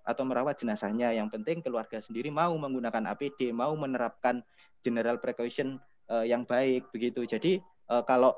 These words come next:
hal-hal tersebut itu sebenarnya difasilitasi, ditemukan titik tengahnya, sebenarnya itu bisa. Namun apabila kita upaya-upaya tersebut, eh, setelah kita jelaskan,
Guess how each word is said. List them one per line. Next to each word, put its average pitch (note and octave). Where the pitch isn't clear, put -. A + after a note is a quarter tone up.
hal-hal B2+
tersebut C3
itu C3+
sebenarnya A#2
difasilitasi, B2
ditemukan A#2
titik A#2
tengahnya, C3
sebenarnya A2+
itu D3
bisa. F#2+
Namun F#3+
apabila C3+
kita E3
upaya-upaya C#3+
tersebut, -
eh, B2+
setelah D#3
kita C3+
jelaskan, B2+